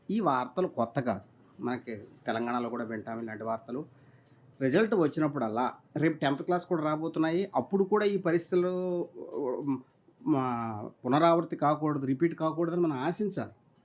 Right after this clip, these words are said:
దైవాన్ని, ఆ, నమస్కారం చేసి ఇలాంటి జరగకూడదని కోరుకోవాలి. ఎందుకంటే, అలాగే తల్లిదండ్రులు కూడా జాగ్రత్తగా ఉండాలి.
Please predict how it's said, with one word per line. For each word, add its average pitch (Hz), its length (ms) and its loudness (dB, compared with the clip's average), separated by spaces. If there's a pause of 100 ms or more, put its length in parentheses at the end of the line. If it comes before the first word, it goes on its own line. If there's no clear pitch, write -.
దైవాన్ని, 147 420 4 (320)
ఆ, 117 180 0
నమస్కారం 120 680 -2
చేసి 131 140 -2
ఇలాంటి 123 240 0
జరగకూడదని 143 580 0
కోరుకోవాలి. 110 500 -6 (840)
ఎందుకంటే, 196 760 2
అలాగే 180 240 4
తల్లిదండ్రులు 175 460 4
కూడా 175 140 2
జాగ్రత్తగా 147 440 2
ఉండాలి. 120 300 0